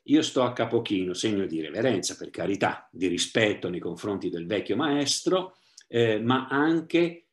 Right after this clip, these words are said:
segno della mia condizione di uomo gravato ancora dal peccato.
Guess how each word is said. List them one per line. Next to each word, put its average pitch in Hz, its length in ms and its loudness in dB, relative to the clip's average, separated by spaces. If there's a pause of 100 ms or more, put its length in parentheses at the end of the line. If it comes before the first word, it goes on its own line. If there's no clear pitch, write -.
(120)
segno 165 680 2
della 110 240 2
mia 123 240 2
condizione 104 580 0
di 98 100 -2
uomo 92 680 -4 (300)
gravato - 680 -6
ancora 73 440 -10 (100)
dal - 180 -8
peccato. - 560 -12